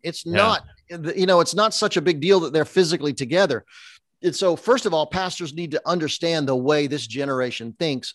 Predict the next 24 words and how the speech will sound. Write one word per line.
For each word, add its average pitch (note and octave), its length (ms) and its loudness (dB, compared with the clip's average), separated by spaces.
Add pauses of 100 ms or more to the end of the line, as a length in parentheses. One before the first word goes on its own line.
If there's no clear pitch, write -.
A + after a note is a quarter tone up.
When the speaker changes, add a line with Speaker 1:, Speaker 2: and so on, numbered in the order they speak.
Speaker 1:
about B2+ 380 -2
the C#3 100 -2
online B2 460 -4
world. D#3 320 2 (180)
For F3 80 0
the E3+ 80 2
first F#3+ 340 0
time, F#3 380 0
I D3 80 -2
think D3 180 -10
Generation D#3 520 -4
Z, D3+ 420 -2
the C#3 80 -8
kids D#3+ 300 -4
who D#3 80 -2
are D#3+ 80 0
in C3+ 80 -6
college C#3+ 500 -4
in C#3+ 80 -6
their C3+ 140 -6
twenties C#3+ 360 -4
right C3+ 200 -4
now, D3 340 -4 (400)
m-, D3+ 420 -6